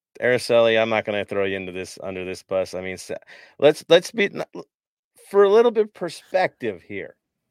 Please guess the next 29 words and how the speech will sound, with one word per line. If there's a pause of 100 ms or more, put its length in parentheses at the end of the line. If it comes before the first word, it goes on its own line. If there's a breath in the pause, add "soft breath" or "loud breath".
(560)
Sporting
Kansas
City, (340)
a
classic
M
L
S
side, (600)
is
going
through
a
very,
very
difficult
stage
in
its
existence
right
now. (680 soft breath)
And
it's
even
harder
because
Peter
Vermes